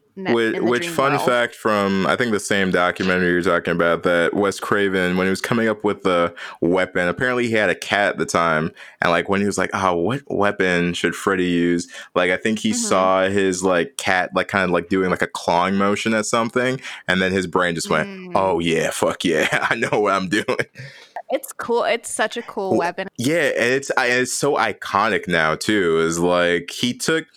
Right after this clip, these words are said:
Speaker 2: he took this kind of abstract weapon idea and made it into just, like, you, when you see the, the bladed glove hand, there's only one person that you think of.
Speaker 1: Yeah.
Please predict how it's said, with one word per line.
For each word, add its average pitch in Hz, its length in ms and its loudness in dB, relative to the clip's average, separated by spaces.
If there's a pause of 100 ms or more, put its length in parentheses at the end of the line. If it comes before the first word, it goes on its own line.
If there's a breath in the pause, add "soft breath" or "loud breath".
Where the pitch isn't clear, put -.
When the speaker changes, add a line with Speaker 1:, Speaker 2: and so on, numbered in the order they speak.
(160 soft breath)
Speaker 2:
he 120 120 0
took 147 320 -2
this 117 380 2
kind 120 200 0
of 110 100 2 (100)
abstract 98 640 0
weapon 87 360 0
idea 80 560 2 (280 loud breath)
and 90 420 2
made 92 240 2
it 85 260 0
into 87 380 0
just, 82 180 -2
like, 85 260 -2
you, 107 180 -2
when 101 240 0
you 113 80 -2
see 135 340 -2
the, 113 200 -2 (120)
the 87 120 -4
bladed 92 440 0
glove 90 300 0
hand, 107 440 0 (140 loud breath)
there's 107 220 0
only 107 240 2
one 85 280 2
person 69 520 -2
that 69 160 0
you 67 100 -4
think - 240 -2
of. - 400 -2
Speaker 1:
Yeah. 214 520 0